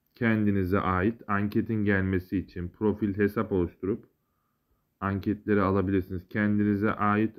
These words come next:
anketler de yani yazdığınız,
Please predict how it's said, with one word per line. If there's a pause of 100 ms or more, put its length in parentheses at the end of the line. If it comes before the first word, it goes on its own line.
anketler
de
yani (1120)
yazdığınız,